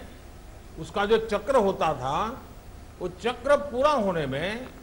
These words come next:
साल, डेढ़ साल का समय यूं ही लग जाता था। और अगर वो कोई कोर्ट कचहरी में चला गया तो दो दो, पांच पांच साल बिगड़ जाते थे।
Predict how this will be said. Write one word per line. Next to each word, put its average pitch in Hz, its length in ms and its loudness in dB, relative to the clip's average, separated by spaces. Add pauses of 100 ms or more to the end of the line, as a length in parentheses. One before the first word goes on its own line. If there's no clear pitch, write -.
(1120)
साल, 262 640 4
डेढ़ 233 480 8
साल 214 420 2
का 247 200 2
समय 226 600 2
यूं 214 200 6
ही 294 140 6
लग 277 260 8
जाता 208 300 0
था। - 280 -14 (1700)
और 175 80 8
अगर 185 220 6
वो 190 180 6
कोई 202 240 4
कोर्ट 202 420 2
कचहरी 208 280 2
में 220 160 2
चला 214 240 4
गया 240 240 6 (500)
तो 175 80 -6
दो 180 220 4
दो, 208 120 6
पांच 196 240 0
पांच 202 240 -2
साल 202 240 2
बिगड़ 180 300 2
जाते 120 280 -4
थे। 101 60 -14